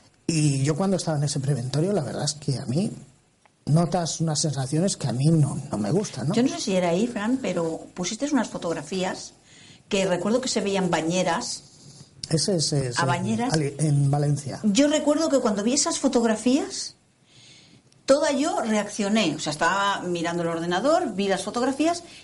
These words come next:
Speaker 2: y algo reaccionó. O sea, era un, como si faltara el aire. O sea, e-, era un... fue una sensación rarísima, puesto que yo estaba en mi casa tranquilamente viendo el ordenador, ¿no? Pero ahí tenía que haber algo.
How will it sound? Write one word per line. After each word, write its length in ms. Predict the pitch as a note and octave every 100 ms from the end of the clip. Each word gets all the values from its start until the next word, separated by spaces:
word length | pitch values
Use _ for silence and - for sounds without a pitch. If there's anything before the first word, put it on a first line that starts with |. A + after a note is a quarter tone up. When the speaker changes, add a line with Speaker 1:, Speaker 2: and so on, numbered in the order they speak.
| - -
Speaker 2:
y 160 | A#3+
algo 320 | B3+ E4 E4+ G4
reaccionó. 640 | C#4 G#3+ G3 - G3+ G#3+
O 40 |
sea, 240 | - F#3+ - - - - -
era 240 | C4 D#4+ G4
un, 300 | G4+ D4 - - E5 D#5+ F#4+ - - - - - - _
como 180 | - A#3
si 120 | A3+
faltara 600 | A3+ A#3 A3+ - E4+ C#4+ D#3
el 120 | F#3+
aire. 460 | F3+ E3 D3+ C#3+ C#3 - _ - -
O 40 |
sea, 200 | - F3 C4
e-, 280 | - - C#4
era 140 | D#4+
un... 180 | F4 A#3
fue 140 | C#4
una 160 | - G4
sensación 520 | D4+ C4 A#3 D4 F4+ F#4 - - -
rarísima, 680 | - G3 A#3 D#4 - F4 A4 - - -
puesto 200 | F3+ -
que 100 | E3
yo 80 | E3
estaba 300 | - F3+ F#3
en 80 |
mi 80 | F#3
casa 200 | F#3 F#3
tranquilamente 500 | G#3+ G3 F3 E3 F3
viendo 200 | A#3 F#3+
el 60 | F3
ordenador, 500 | D#3 D#3+ E3+ C#4 G3+
¿no? 260 | B3+ - - - - -
Pero 420 | A3 A3+ - - - -
ahí 320 | G#3 B3+ E4
tenía 320 | A4 D4+ D#4+
que 80 | E4
haber 160 | C4+ C#4+
algo. 440 | C#4 G4+ E3+ C#3+